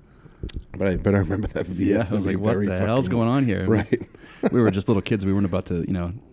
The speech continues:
Speaker 1: Right.
Speaker 2: even bring it up with them, 'cause
Speaker 1: Yeah,
Speaker 2: they were
Speaker 1: yeah.
Speaker 2: big skinhead dudes
Speaker 1: Right,
Speaker 2: compared
Speaker 1: right.
Speaker 2: to us, you know?
Speaker 1: Yeah.
Speaker 2: But then after that, we ended up going to shows in Boston, saw, like, you know, I don't know, Buttle Surfers and
Speaker 1: Yeah.
Speaker 2: Bad Brains and, um, Circle Jerks at,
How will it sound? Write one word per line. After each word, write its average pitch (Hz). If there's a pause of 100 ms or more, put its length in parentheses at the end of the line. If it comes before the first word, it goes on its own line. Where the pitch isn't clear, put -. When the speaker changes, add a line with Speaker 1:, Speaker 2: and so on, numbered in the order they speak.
Speaker 1:
Right. 85 (560)
Speaker 2:
even 92
bring 95
it 92
up 107
with 92
them, 143
'cause -
Speaker 1:
Yeah, 95
Speaker 2:
they 104
were 98
Speaker 1:
yeah. 90
Speaker 2:
big 92
skinhead 95
dudes 90
Speaker 1:
Right, 101
Speaker 2:
compared 95
Speaker 1:
right. 90
Speaker 2:
to 104
us, 98
you 98
know? 95 (200)
Speaker 1:
Yeah. 82
Speaker 2:
But 104
then 113
after 110
that, 98
we 92
ended 95
up -
going 92
to 87
shows 95
in 95
Boston, 92
saw, 92
like, 92
you 104
know, 87 (140)
I -
don't 92
know, 90 (220)
Buttle 95
Surfers 92
and 87
Speaker 1:
Yeah. 80
Speaker 2:
Bad 98
Brains 95
and, 87 (640)
um, 85
Circle 107
Jerks -
at, 90